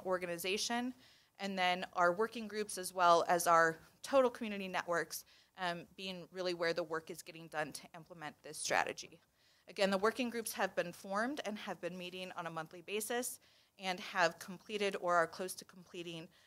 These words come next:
um, uh, action plans for twenty twenty. So action plans of all the work that they intend to accomplish, um, through twenty twenty, and in some cases beyond.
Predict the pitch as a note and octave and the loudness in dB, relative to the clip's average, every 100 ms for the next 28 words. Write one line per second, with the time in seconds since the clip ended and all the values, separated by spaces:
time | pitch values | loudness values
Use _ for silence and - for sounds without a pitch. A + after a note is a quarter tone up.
0 | _ - F3 D#3+ D#3 D#3+ - _ - - | _ 0 2 2 -2 -12 -20 _ -16 -2
1 | F3+ D#3+ A2 D#3 - _ _ _ _ _ | 6 6 6 2 -2 _ _ _ _ _
2 | _ _ G3 G3+ - F#3+ G3 F3+ F3 - | _ _ 6 6 6 0 -2 -2 -2 -4
3 | F#3 E3+ E3 - E3 E3 - E3 C#3 - | 0 2 2 -2 -4 -4 -8 -8 -6 -8
4 | F3 E3 D#3+ - F3 - E3 E3 E3 - | -6 -2 -2 -2 -10 -12 -12 -12 -14 -16
5 | _ E3+ E3 E3 D#3+ D#3+ - D#3+ - C#3+ | _ 2 2 0 -4 -6 -4 -6 -4 -4
6 | F3 - _ _ - F3+ - E3+ F#3 D#3+ | -6 -10 _ _ -18 -12 -8 -6 -8 -8
7 | - D#3 - D3+ D#3 - D#3+ D#3+ D#3 D#3 | -12 -14 -6 -4 0 4 6 6 6 2
8 | - _ F#3 - F3 E3 - D#3+ D#3+ - | -12 _ -18 -6 -6 -6 -10 -10 -10 -16
9 | - _ - D4+ C#4 A3+ - F3 - E3+ | -20 _ -6 -4 -2 -6 -6 -8 -8 -12
10 | - D#3+ D3+ C#3+ D#3+ | -18 -14 -14 -12 -16